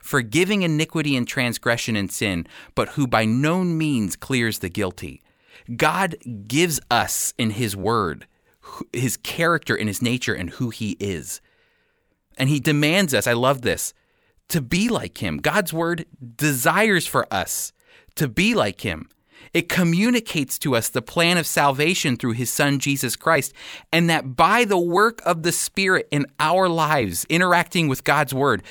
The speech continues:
those who have placed their faith in Christ can be transformed as we yield ourselves to his Spirit that's within us and remain in his word. This year, Simchat Torah has really challenged me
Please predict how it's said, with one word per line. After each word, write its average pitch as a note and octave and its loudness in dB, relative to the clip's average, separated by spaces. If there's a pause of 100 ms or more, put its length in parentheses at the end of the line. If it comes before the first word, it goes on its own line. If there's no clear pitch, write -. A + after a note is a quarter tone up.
(340)
those F#3+ 4
who G3 -2
have D#3+ -2
placed F#3 0
their D#3 2
faith E3 -2
in D#3+ 0
Christ D#3+ -2
can C#3+ 0
be C3 -2
transformed C#3 0 (520)
as A#2+ -2
we B2+ 2
yield E3+ 2
ourselves C3+ 2 (300)
to B2+ -2
his B2 0
Spirit C3 0
that's G#2 -2
within A#2 2
us F#2+ -2 (140)
and A2 0
remain G#2+ 2
in G2 0
his F2 -6
word. F2 -6 (1040)
This D#3+ 2
year, B2 2
Simchat D#3+ -2
Torah A#2 2 (400)
has B2+ -2
really G3 -2 (100)
challenged D#3 0
me G2 -2